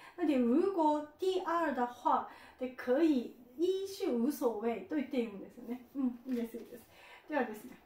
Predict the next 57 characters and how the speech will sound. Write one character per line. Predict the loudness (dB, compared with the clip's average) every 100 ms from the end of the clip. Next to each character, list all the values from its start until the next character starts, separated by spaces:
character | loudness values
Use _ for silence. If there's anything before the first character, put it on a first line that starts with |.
| -16 -12
ち |
ょ | -8
っ |
と | -6
説 | -6 -4
明 | -2 -2
で | -4
き | -6
た | -12 -12
か | -12 -14 -10
な？ | -4
大 | -4
丈 | -4
夫 |
か | -8 -12
な？ | -14 -2
う | 0
ん。 | 0 -4 -16 -20 -14 -4
で | 0
は、 | 0 0 -6 -14 -2
あ |
の、 | 2
も | 2 2
う |
一 | -2 -4
度 | -4
ね、 | -4 -6
こ | -4
れ、 | -4 -2
あ | -2
の、 | 0 0 -2 -8 -16
丁 | -6 0
寧 | 0 0
に、 | -4 -12 -12 -2
あ、 |
ね、 | 0 0 -4
や | -4
っ | -2
て | -4
い | -4
き |
ま | -4 -2
し | -2
ょ |
う | -2
か。 | -6 -16 -20 -20 -20 -8
と | -4
ね、 | -4 -4
他 | -4 -2
に | -4
ね、 | -4 -8 -12 -8
あ | 0
の、 | 2 2
実 | 0 2
は | 2 0
手 | -4
形 | -6